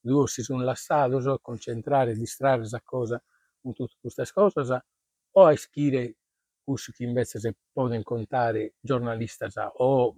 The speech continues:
persone se chi gherran po' sa libertà de sempre, o comunque si, chi contano sa versioni solo. E questo è, eh, pensa sul mondo de sa rezza a manna. E pensa quando vada a essere sa rezza a manna, va a caricare, ad essere ma-, sempre più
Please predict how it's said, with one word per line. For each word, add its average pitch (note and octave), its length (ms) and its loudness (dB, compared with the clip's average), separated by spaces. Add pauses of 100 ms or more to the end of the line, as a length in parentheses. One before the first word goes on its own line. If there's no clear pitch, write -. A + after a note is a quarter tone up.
persone A2+ 500 -6
se - 260 -10 (380)
chi A#2+ 120 -6
gherran A#2 320 2
po' A#2 160 -4
sa A#2 140 -4
libertà A2+ 580 -4
de G#2+ 140 -8
sempre, B2 680 -2 (220)
o D3 160 4
comunque B2+ 380 0
si, - 200 -12
chi A#2+ 380 -6
contano F3 480 6
sa A2 140 -6
versioni A#2 420 -8
solo. A#2 380 -4
E D#3 200 12
questo C3 260 -2
è, G#2 60 -2 (140)
eh, G2+ 480 -8
pensa B2 300 0
sul A2+ 280 0
mondo A2 220 -8
de G#2+ 100 -6
sa G#2 140 -8
rezza G2+ 240 -8
a A#2+ 40 -2
manna. B2 320 -4 (300)
E - 80 -18
pensa C#3 280 4
quando A2 680 -2
vada A2+ 160 0
a A2 40 -2
essere - 180 -8
sa C#3 100 -2
rezza C3+ 240 2
a - 20 2
manna, C#3 320 4
va C3 340 4
a C3+ 100 0
caricare, C3+ 840 4
ad B2+ 140 -2
essere B2 260 -2
ma-, D#3 360 6
sempre G3+ 360 4
più E3 220 4